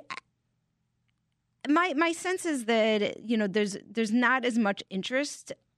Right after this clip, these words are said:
sort of on the ground as, as some of these caucuses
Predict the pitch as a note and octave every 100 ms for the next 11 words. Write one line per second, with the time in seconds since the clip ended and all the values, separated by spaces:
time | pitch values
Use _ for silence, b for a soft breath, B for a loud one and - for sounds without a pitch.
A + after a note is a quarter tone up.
0 | - - B3 A3 - G#3 G#3+ G3+ G3 F#3
1 | G3+ G#3+ A3 - G3 - - G#3 F3+ G#3
2 | G3 F#3+ - - E3+ G3+ - F3+